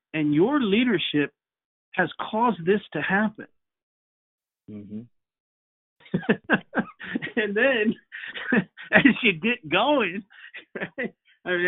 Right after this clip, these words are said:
Speaker 1: everything's going good until God does what God always does. And,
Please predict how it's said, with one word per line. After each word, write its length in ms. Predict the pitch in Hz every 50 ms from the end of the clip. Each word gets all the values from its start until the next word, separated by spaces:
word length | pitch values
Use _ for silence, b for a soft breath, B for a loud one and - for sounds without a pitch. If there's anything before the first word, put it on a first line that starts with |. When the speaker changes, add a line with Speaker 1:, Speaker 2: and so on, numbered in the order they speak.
| 190 220
Speaker 1:
everything's 460 | 240 240 233 240 240 240 240 196 175
going 400 | - 233 262 262 254 254 240 208
good 460 | 254 330 381 392 349 302 277 202 214 _ _ b b b b b b b b b _ _ _ _ _ _ _ _ _ _ _ _ _ _ _ _ _ _ _ _ _ _ _ _ _ _ _ _ _ -
until 320 | 147 156 160 - 165 147 127
God 320 | 120 160 170 185 180 151
does 220 | 165 165 160 156 - -
what 200 | 151 139 123 117
God 260 | 151 147 143 135 127 -
always 320 | 143 165 190 175 - 110 - -
does. 140 | 113 104 92 - _ _ _ _ _ _ _ _ _ _ _ _ _ _ _ _ _ _ _ _ _ _ _ _ _ _ _ _ _ _ _ _ _ _ _ -
And, 220 | 135 131 127